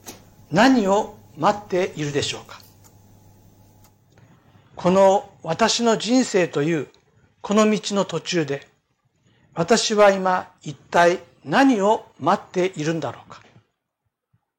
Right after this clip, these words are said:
フランスに二十世紀最大とも言われているベケット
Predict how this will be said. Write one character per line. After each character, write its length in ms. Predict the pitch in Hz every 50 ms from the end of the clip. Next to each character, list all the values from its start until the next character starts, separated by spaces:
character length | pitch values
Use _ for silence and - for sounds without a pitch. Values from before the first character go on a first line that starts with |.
| _ _ _ _ _ _ - _ _ _ _ _ _ _ _ _ _ _ _ _ _ _ _ _ _ - - - _ _ _ _ _ _ - 127
フ 140 | - - 170
ラ 160 | 196 214 240
ン 80 | 233
ス 160 | - - 214 196
に 280 | 190 190 190 202 - - _ _ _ -
二 140 | 143 165
十 180 | 160 190 254 247
世 320 | - - - 240 220 220
紀 380 | 214 - - 277 185 185 202 -
最 300 | - - - - 202 202
大 220 | 190 208 202 196 -
と 120 | - 247
も 80 | 233 208
言 120 | 170 156
わ 80 | 151 143
れ 80 | 135
て 140 | 127 - 135
い 80 | 131 123
る 100 | 120 - - _ _ _ _ _ _ _ _ _ 156
ベ 180 | 190 214 247
ケ 120 | - - 262
ッ 160 | - - -
ト 260 | - 151 156 -